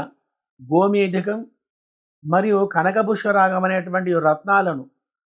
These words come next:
ఆ యొక్క స్టోన్స్‌ను సంపాదించుకొని, వాటికి పదకొండు రోజులు పూజ చేసి, ఆ యొక్క ఉంగరాలను వెండిలో గాని, బంగారంలో గాని ధరించవచ్చు. అలా చేతికి ఉంగరమేలుకు,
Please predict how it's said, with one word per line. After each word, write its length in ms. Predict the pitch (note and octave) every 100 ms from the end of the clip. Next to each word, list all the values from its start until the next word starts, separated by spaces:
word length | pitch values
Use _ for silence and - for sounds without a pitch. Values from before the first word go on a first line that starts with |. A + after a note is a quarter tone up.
| _ _ -
ఆ 40 | E3
యొక్క 240 | F3+ F3+ C#3+ - _ _
స్టోన్స్‌ను 500 | - F#3+ G#3 G#3 F#3+
సంపాదించుకొని, 840 | D#3 C#3+ F3 F3+ F#3 E3+ F#3+ G3 A3 _ _ _ _ _
వాటికి 460 | D3 F#3 G#3+ G#3+ G3+ D3+ - _ _ _ E3+
పదకొండు 420 | F#3 G3+ G#3+ G#3
రోజులు 360 | G3 G3+ F#3 F3
పూజ 280 | E3 F3 F#3+ F3
చేసి, 260 | F3 G3 A#3 _ _ _ _ _ _ _ _ _ _ _ _ -
ఆ 60 |
యొక్క 200 | F3+ G3+
ఉంగరాలను 720 | F#3+ F3+ F#3+ G#3+ G#3 G#3 G3
వెండిలో 440 | D#3+ E3 F#3 G3 F#3
గాని, 260 | F3+ F3+ G3+
బంగారంలో 640 | D#3+ E3 F#3 F#3 F3+ F3
గాని 260 | E3+ E3 G3+
ధరించవచ్చు. 720 | E3 E3 D#3 D#3 D3+ D3+ D3 - _ _ _ _ _ _ C#3+
అలా 200 | E3+ E3+
చేతికి 520 | E3 F3+ G3+ A3 F3+ D#3 - _ C#3+
ఉంగరమేలుకు, 760 | F3+ F#3+ F3+ F3+ F3+ F3+ G#3